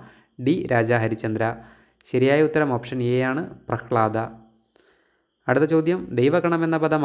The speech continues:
ആദ്യമായി ഉപയോഗിച്ച ശാസ്ത്രജ്ഞൻ? ഓപ്ഷൻ എ പീറ്റർ ഹിഗ്, ബി സത്യേന്ദ്രനാഥ ബോസ്, സി തോമസ് യങ്,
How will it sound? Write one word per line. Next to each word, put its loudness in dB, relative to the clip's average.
ആദ്യമായി 2
ഉപയോഗിച്ച 0
ശാസ്ത്രജ്ഞൻ? -2
ഓപ്ഷൻ -2
എ 0
പീറ്റർ -2
ഹിഗ്, -2
ബി 0
സത്യേന്ദ്രനാഥ -2
ബോസ്, -4
സി 0
തോമസ് -2
യങ്, -6